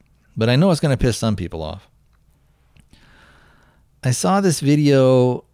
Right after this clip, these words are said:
uh, it was one of these things that showed up on Facebook of some dude, and I have no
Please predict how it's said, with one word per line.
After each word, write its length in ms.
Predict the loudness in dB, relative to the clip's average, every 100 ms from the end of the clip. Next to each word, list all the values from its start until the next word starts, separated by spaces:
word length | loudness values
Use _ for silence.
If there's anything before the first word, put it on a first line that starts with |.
| -18
uh, 400 | -16 -12 -12 -10
it 80 | -8
was 160 | -8 -4
one 140 | -2
of 60 | -2
these 180 | -2
things 220 | -2 -2 -2
that 120 | -4
showed 240 | -2 0
up 160 | -2 -2
on 180 | -2 -2
Facebook 800 | -4 -4 -4 -6 -6 -4 -4
of 140 | -6 -4
some 260 | -2 0
dude, 520 | 0 2 2 0 -2 -8 -8
and 120 | -6
I 140 | -2
have 120 | -2 0
no 400 | 0 0 -4